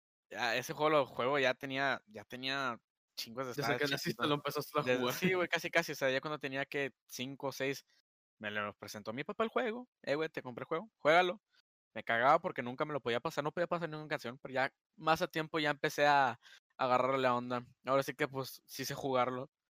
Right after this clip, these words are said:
Speaker 1: Y ese juego todavía lo sigo jugando, mm, chinga, man, desde, hasta los dieciocho o hasta un futuro, um, m-, más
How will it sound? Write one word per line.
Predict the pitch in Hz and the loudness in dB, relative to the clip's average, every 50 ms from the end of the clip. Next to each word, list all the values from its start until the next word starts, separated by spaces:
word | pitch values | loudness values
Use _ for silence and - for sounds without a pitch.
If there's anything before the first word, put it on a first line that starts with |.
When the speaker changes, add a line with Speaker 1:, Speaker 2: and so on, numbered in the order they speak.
| _ _ _ _ - | _ _ _ _ -10
Speaker 1:
Y | - | -8
ese | 120 - 147 | -6 -6 -2
juego | 131 139 131 | 0 0 0
todavía | - 147 139 135 | 2 0 -2 -2
lo | |
sigo | 131 139 139 | -2 -2 -2
jugando, | 127 135 131 135 139 135 135 123 117 107 _ _ _ | -2 -2 -2 -2 0 0 2 0 0 -2 _ _ _
mm, | - 80 107 113 113 113 110 117 123 - - - - | -20 -16 -12 -12 -12 -12 -12 -12 -12 -12 -14 -14 -14
chinga, | - - 127 131 127 | -14 -10 -8 -6 -6
man, | 123 127 127 123 | -6 -6 -6 -6
desde, | 117 113 107 - _ - 117 | -8 -8 -10 -10 _ -8 -8
hasta | 113 - - | -8 -6 -6
los | 123 117 | -8 -6
dieciocho | 113 117 - - 139 - - 135 | -6 -6 -6 -6 -6 -4 -4 -4
o | 117 113 113 110 | -2 -2 0 -2
hasta | 110 107 110 - - - 113 | -2 -2 -4 -6 -6 -4 -4
un | 113 113 110 | -4 -6 -8
futuro, | - - 113 - 131 127 113 113 | -12 -14 -12 -8 -6 -6 -4 -4
um, | 110 110 107 95 _ _ _ - | -6 -8 -12 -18 _ _ _ -16
m-, | 110 110 | -14 -12
más | 107 104 107 120 143 - - - - | -10 -4 0 2 2 2 0 -4 -18